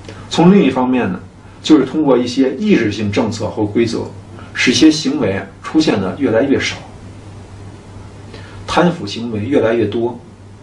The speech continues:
必然造成人们的日常生活成本上升。因为许许多多的贪腐之徒啊，通过各个环节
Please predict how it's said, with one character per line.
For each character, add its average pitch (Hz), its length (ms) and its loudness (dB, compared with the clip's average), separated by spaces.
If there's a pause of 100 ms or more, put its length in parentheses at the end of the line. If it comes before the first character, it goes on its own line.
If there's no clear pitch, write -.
(180)
必 156 160 6
然 120 160 2
造 120 180 6
成 113 160 -6
人 110 160 -4
们 127 140 -4
的 90 220 -6
日 - 120 4
常 139 240 -6
生 180 240 2
活 160 200 2
成 156 240 0
本 - 180 -2
上 - 220 -6
升。 - 120 -10 (1500)
因 151 160 8
为 160 120 8
许 170 200 -2
许 139 120 0
多 143 200 6
多 139 140 8
的 131 80 4
贪 139 240 -4
腐 104 160 -8
之 117 140 -4
徒 117 280 -6
啊， - 80 -10 (460)
通 175 180 6
过 131 180 6
各 156 180 6
个 113 120 6
环 123 320 4
节 104 300 2